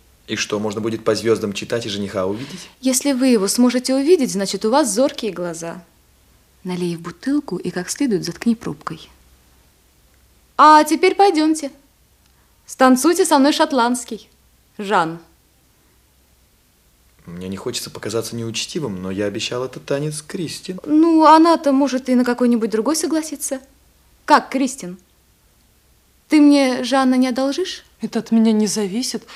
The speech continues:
Speaker 3: Если Фрекин так любезна, что хочет с ним потанцевать, негоже ему отказываться. Ладно уж, идите и поблагодарить за честь не забудьте.
Speaker 1: Честно говоря, никого не обижая, я хотел бы спросить,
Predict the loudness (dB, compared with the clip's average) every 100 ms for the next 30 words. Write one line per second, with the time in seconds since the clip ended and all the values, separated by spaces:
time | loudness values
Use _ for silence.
0 | -20 _ -12 -6 -6 -6 -6 -8 -6 -6
1 | -8 -6 -2 0 -2 -4 -8 -10 -12 -12
2 | -12 -6 -6 -6 -10 -8 -8 -6 -6 -6
3 | -12 -18 -6 -4 -2 -2 -2 -2 -2 -2
4 | -6 -10 -10 -10 -10 -12 -12 -20 -20 -20
5 | -10 0 2 2 -2 -2 -2 -2 -2 -6
6 | -8 -20 _ _ -2 -2 0 -2 0 0
7 | 0 0 -2 -4 -6 -8 -8 -10 _ -12
8 | -8 -8 -10 -12 -16 -20 -20 _ _ _
9 | _ _ _ _ _ _ _ -10 -4 -4
10 | -4 -2 2 4 4 2 2 4 4 2
11 | -2 2 4 4 0 -6 _ -2 0 0
12 | 0 -2 -2 -2 -2 -2 -4 -6